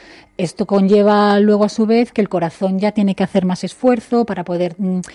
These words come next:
empujar toda la sangre, por lo tanto nos puede dar algunos problemas a nivel de corazón. O sea que el consumo, el exceso de sal durante el tiempo prolongado,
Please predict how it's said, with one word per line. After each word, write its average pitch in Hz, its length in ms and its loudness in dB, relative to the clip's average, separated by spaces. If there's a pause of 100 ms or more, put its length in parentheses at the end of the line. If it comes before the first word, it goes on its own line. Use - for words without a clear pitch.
(120)
empujar 180 400 -2
toda 170 220 -4
la 202 100 -4
sangre, 226 420 -2
por 190 120 -6
lo 165 40 -8
tanto 175 220 -6
nos 180 140 -4
puede 175 200 -2
dar 175 160 -4
algunos 180 280 -4
problemas 180 420 -4
a 202 60 -2
nivel 170 360 -4 (280)
de 175 160 -4
corazón. 160 460 -8 (280)
O - 120 -20
sea 165 120 -4
que - 80 -4
el 156 100 -4
consumo, 202 800 0
el 180 80 -4
exceso 202 480 -2
de 156 100 -4
sal 208 360 -4 (340)
durante 156 680 -2
el 151 180 -8
tiempo 196 260 -2
prolongado, 214 640 -2